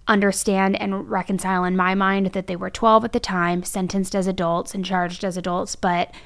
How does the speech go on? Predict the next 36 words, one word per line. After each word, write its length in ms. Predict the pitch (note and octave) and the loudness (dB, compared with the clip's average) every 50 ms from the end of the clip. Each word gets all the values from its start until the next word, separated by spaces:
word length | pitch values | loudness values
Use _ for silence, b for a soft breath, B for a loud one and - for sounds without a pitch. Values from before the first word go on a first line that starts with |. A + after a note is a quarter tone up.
| B B B B B B B B - - - - - | B B B B B B B B -20 -20 -20 -4 2
there's 220 | - G#3+ G#3 F#3+ | 4 4 4 6
just 160 | A3+ A#3 G#3 - | 6 4 4 6
something 540 | - A3+ G3+ G3+ - - A3 A3 G#3 F#3+ | 4 4 4 2 2 2 2 2 2 4
with 340 | F3+ F#3+ F#3 F3+ F3 F3 - - - | 4 4 2 2 0 -2 -6 -8 -8
the 540 | - G3 A3 G3 F#3+ F#3+ F#3+ G3 A3+ - - | -6 -4 -2 0 2 2 2 2 0 -4 -6
true 300 | - - - G3+ G3 G3 | -10 -6 -2 0 0 2
level 340 | F#3+ F3+ E3+ F3 F3+ F#3 F#3 | 2 2 0 0 0 -2 -2
of 140 | - - F#3 | -2 -4 -4
depravity 640 | F#3 F#3 - - - F3+ E3+ E3+ F#3 F#3 F#3+ F#3+ | -6 -8 -10 -6 -4 -2 -2 -2 0 0 0 2
in 100 | F#3+ F#3+ | 2 2
this 220 | F#3+ F#3+ F#3 - - | 2 0 0 -2 -6
case 460 | - - G3+ G3+ G3 G3+ G3+ G3+ G3+ | -4 0 2 4 4 4 4 2 -2
that 640 | - - - G3+ F3+ F#3 F#3 F3+ F3+ - - - - - - | -4 -2 -2 -2 0 2 0 0 0 -2 -4 -8 -16 -16 -10
makes 400 | B3 G3 F#3 F#3 F#3 F3 - - | -4 -2 0 0 0 -2 -2 -2
me 140 | G#3 F#3+ F3+ | -2 -2 -2
feel 260 | - - F3+ F3 F3 | -2 -2 -2 -2 0
as 200 | F3 E3+ E3 F3 | 0 -2 -2 -2
though 440 | F3 E3+ E3 E3 E3 E3 E3 E3+ A3 C#4+ D4 | -2 0 0 0 0 -2 -4 -6 -8 -10 -8
they 220 | G3 F3+ F#3 F3+ | -4 -2 0 0
should 180 | E3+ - G3+ F3+ | 0 0 -2 0
not 340 | F3 E3+ E3 F3 F3+ F3+ | 0 0 0 0 -2 -2
be 220 | - F#3 F3 F3 F3+ | -4 -4 -4 -2 -2
allowed 600 | F3+ F3+ E3+ E3+ E3 E3+ E3 E3 E3 E3+ F3+ - - - - - | -2 -2 -2 -2 -2 -2 0 -2 -2 -4 -6 -8 -12 -18 -12 -4
back 260 | - F3+ E3+ E3 - | -2 -2 -2 0 -2
on 140 | F3+ E3+ F3 | -6 -6 -6
the 80 | F3 | -6
streets 460 | - - - - F3+ F3 F3+ - - - | -6 -6 -6 -6 -8 -10 -8 -10 -10 -10
this 360 | F#3 F3+ E3+ - - - - - - | -10 -8 -6 -6 -6 -6 -8 -10 -14
quickly. 480 | - - - - - - - G2+ - A#3+ | -14 -12 -12 -12 -10 -8 -8 -6 -6 -4
But 300 | - - G#3 D#3 - - - - - - - - - | 0 0 0 0 -2 -6 -12 -12 -12 -12 -12 -10 0
let 180 | - A3 A3+ - | 2 4 4 4
me 120 | A3+ G#3+ | 2 0
know 120 | G#3 F3 | 0 0
what 180 | F3 F3 - - | -2 -4 -8 -8
you 120 | - - | -10 -10
think. 400 | - - - - - - - - | -10 -10 -12 -12 -12 -14 -14 -16